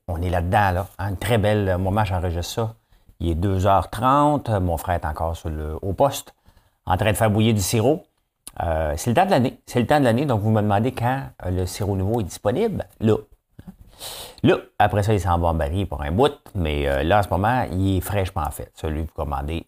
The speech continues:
euh, en ligne en ce moment. Hey, on va parler de président d'Air Canada. Euh, être occupé, c'est bien vu, hein? C'est pogner le cul, non.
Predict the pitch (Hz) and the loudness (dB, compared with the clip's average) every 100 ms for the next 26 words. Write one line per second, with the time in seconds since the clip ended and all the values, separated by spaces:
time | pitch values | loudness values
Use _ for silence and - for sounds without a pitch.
0 | 85 85 - 90 92 92 82 - 85 87 | -8 -8 -6 -6 -4 -4 -4 -2 -2 -2
1 | - _ _ _ - - - 107 92 - | -6 _ _ _ -4 0 2 4 4 2
2 | 92 98 120 123 90 69 - - 117 95 | 0 -2 -2 -2 -4 -4 -10 -10 -8 -4
3 | 120 113 82 - 73 101 156 160 - _ | -2 -2 -6 -6 -4 -2 -2 -4 -20 _
4 | _ _ - 110 107 104 104 101 98 95 | _ _ 0 4 6 6 6 6 4 4
5 | 95 92 90 80 71 _ _ _ - 180 | 2 2 0 -2 -6 _ _ _ -8 -6
6 | 160 127 - 127 123 92 101 104 92 135 | -2 -4 -2 -4 -2 -2 0 0 0 -2
7 | 101 143 - _ - 135 139 113 - 123 | -4 -8 -16 _ -12 -8 -6 -6 -4 -4